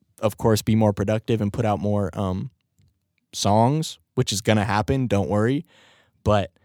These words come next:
um, yeah, in the meantime, why not do a fucking podcast every week and stay productive,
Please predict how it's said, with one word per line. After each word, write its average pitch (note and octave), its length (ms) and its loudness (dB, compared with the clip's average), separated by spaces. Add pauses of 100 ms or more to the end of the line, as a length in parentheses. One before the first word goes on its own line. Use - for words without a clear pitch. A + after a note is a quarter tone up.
(640)
um, G2 440 -4 (1080)
yeah, A2 280 2
in G2 180 -2
the F#2+ 80 0
meantime, A2 500 0
why G2+ 140 0
not G#2 220 0
do A2 200 2
a G#2+ 60 2
fucking A#2 300 -2
podcast A#2+ 560 -2
every F#2 180 -2
week F2 300 -6
and G2+ 140 -4
stay G2 180 -2
productive, G2+ 680 -4